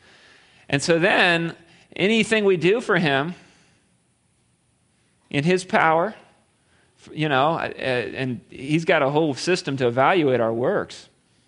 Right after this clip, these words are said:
In fact, we'll talk about this more next week, treasures in heaven, so I'm not gonna say too much about it here. But he basically wipes out all of our, our evil deeds and he rewards us for our good deeds.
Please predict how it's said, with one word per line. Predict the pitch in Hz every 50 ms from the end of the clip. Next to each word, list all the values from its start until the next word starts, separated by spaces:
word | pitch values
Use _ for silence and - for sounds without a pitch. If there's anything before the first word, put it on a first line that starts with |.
| _ _ -
In | 127
fact, | 147 151 147 -
we'll | 135 -
talk | 185 202 226 202
about | 165 147 139
this | 123 127 120 -
more | 139 139 139
next | 135 131 123 - 156
week, | 175 175 -
treasures | - - 147 139 123 123 104
in | 117 117
heaven, | 151 180 143 107
so | 92 117
I'm | 117
not | 123 123 120
gonna | - 113 113
say | - 120 113
too | - - 123
much | 127 113 - -
about | 98 120 113 95
it | -
here. | 123 139 165 135 - - _ _ _ _ _ _ _ _ _ _ _ _ _ _ - - - - - - - - - -
But | - 160 160 156
he | 160 165
basically | 180 220 220 - 196 180
wipes | 170 185 196 190 -
out | 202 185 185
all | 180 180
of | 160
our, | 160 160 156 151 131 120 - -
our | - 139 147 143
evil | 147 160 180 208 202 175
deeds | 147 143 143 139 147 165 156
and | 160 147
he | 147 143
rewards | 143 139 139 156 185 175 147 156
us | 139
for | - 170 170
our | 165
good | 165 214 214
deeds. | 170 110 - - - -